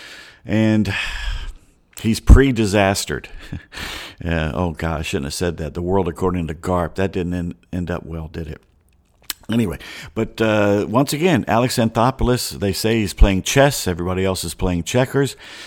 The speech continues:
This is a, a good move. I like to see this. Keeps this, and, and, and compare this to the Mets. The Mets just lost.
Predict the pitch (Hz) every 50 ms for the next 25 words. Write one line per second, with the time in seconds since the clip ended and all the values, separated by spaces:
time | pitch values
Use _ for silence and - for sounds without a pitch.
0 | - - - - - _ - - 95 87 98 98 87 82 - - - 104 101 98
1 | 95 82 - - 95 87 80 98 104 101 87 90 95 98 104 113 120 135 151 180
2 | 185 - - 85 95 92 95 92 - - - - - 123 139 143 135 143 165 170
3 | - - - - 110 104 - - - - - 107 101 - - - - 113 - -
4 | 120 123 117 - - 123 - - - 123 - - 175 202 214 196 190 160 - -
5 | 131 120 120 113 127 156 131 - - - - - - - - - - - - -
6 | - - - - - - 104 117 156 202 196 - - - 139 131 - 113 123 131
7 | 123 85 - - - - -